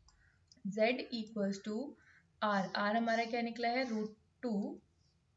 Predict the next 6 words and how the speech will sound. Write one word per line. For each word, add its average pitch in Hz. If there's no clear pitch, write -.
cos 202
pi 202
by 196
four, 196
ठीक 220
है? 214